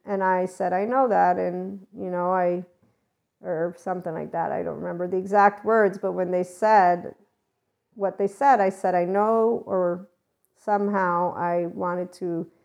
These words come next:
give the "I am aware," but without opening the box. 'Cause the point is, they need to be able to want to open the, up this box, and it's not obviously gonna be in a setting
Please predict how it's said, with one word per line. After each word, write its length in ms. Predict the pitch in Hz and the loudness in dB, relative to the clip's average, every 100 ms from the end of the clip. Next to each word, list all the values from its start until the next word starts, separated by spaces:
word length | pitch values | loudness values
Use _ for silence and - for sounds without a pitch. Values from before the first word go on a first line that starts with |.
| _ _ _ _ _ _ 202 | _ _ _ _ _ _ -10
give 360 | 220 214 202 196 | 0 2 2 -2
the 400 | 202 196 190 - - | 0 2 0 -2 -4
"I 200 | 185 185 | 0 2
am 180 | 185 185 | 2 0
aware," 520 | 180 190 190 220 254 | 2 2 4 4 2
but 320 | 233 220 180 | 0 2 2
without 400 | 190 190 190 190 | 2 4 4 4
opening 520 | - 220 220 202 185 175 | 2 2 2 0 0 -2
the 80 | |
box. 420 | 175 151 - - _ | 0 0 0 -8 _
'Cause 200 | 180 180 | -14 -10
the 80 | |
point 340 | 185 - 226 175 | -8 -4 -4 -2
is, 400 | 196 180 175 190 | 0 0 -2 -4
they 240 | 190 196 | -2 0
need 240 | 196 185 185 | 0 -2 -4
to 120 | 180 | -10
be 200 | 190 175 | -4 -2
able 280 | 170 175 170 | -2 -2 -6
to 160 | - | -6
want 380 | 156 160 175 170 | -6 -2 -2 -4
to 100 | - | -8
open 260 | 175 175 170 | -8 -6 -4
the, 120 | 170 | -6
up 160 | 170 - | -6 -14
this 180 | 160 | -16
box, 360 | - 165 165 - | -6 -4 -4 -6
and 100 | 180 | -8
it's 220 | - - | -10 -10
not 280 | 190 180 175 | -4 -4 -4
obviously 440 | - 185 180 170 - | 0 0 0 -6 -8
gonna 140 | 175 | -8
be 300 | 180 180 165 | -6 -4 -4
in 120 | - | -6
a 60 | 170 | -8
setting 500 | - 180 170 170 170 | -8 -4 -2 -4 -6